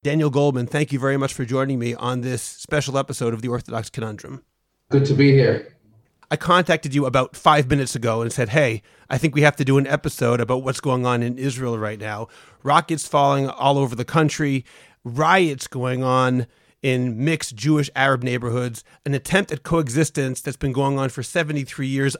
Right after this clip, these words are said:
Speaker 1: undermined in just a couple of days, and it's extremely depressing. So I don't have questions prepared. I don't know what we're going to talk about exactly, where this conversation is headed,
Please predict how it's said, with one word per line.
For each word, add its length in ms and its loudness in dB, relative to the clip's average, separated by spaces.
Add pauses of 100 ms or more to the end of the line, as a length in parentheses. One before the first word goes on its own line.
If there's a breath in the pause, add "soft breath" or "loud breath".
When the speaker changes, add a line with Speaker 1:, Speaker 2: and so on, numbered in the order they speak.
Speaker 1:
undermined 840 2 (200)
in 100 0
just 220 -4
a 40 -4
couple 360 -4
of 80 -4
days, 360 -4
and 140 -8
it's 120 -8
extremely 500 0
depressing. 680 -6 (200 soft breath)
So 180 -6
I 100 2
don't 240 0
have 420 0
questions 440 -8
prepared. 640 0 (200 soft breath)
I 80 2
don't 220 0
know 160 -2
what 380 0
we're 100 -2
going 220 0
to 60 -18
talk 200 0
about 160 -2
exactly, 680 -2
where 220 0
this 140 -6
conversation 640 -4
is 100 -8
headed, 380 -2